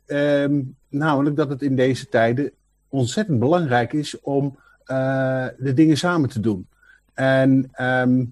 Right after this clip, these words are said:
natuurlijk verschillen we op onderdelen van mening, maar ik, ik, ik vond dit inderdaad, eh, toch in mijn oor knopend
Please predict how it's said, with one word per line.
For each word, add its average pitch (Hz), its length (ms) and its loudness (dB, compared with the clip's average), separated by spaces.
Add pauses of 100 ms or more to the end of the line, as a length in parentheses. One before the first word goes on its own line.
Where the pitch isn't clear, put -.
(160)
natuurlijk 139 440 0
verschillen 139 440 2
we 127 240 0
op 120 180 -6
onderdelen 131 560 2
van 123 160 2
mening, 156 420 4
maar 143 320 4
ik, - 140 -10 (120)
ik, - 180 -6 (100)
ik 135 180 -10
vond 156 240 -2
dit 151 140 -2
inderdaad, 143 680 0 (320)
eh, 135 560 2 (320)
toch - 420 0
in 139 160 -2
mijn 131 320 0
oor 151 280 -2
knopend 147 640 0